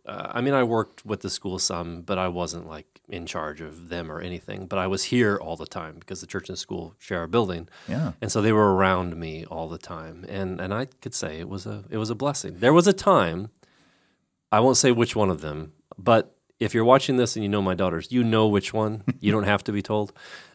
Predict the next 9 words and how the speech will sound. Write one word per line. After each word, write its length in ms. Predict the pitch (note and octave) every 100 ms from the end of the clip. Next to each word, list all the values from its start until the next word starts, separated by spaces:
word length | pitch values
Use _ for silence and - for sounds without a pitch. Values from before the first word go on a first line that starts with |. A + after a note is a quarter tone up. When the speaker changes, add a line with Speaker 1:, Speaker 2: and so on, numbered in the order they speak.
| _ A2
Speaker 1:
Uh, 220 | G#2+ G2+
that 180 | G2+ G#2+
one 280 | A2 C3 D3+
of 180 | B2+
them 340 | G#2+ G2 F#2+ F#2+
was 240 | F#2+ F#2
like, 220 | F#2+ F2+
Dad, 280 | - B2 B2 - _ _ -
you 80 | A#2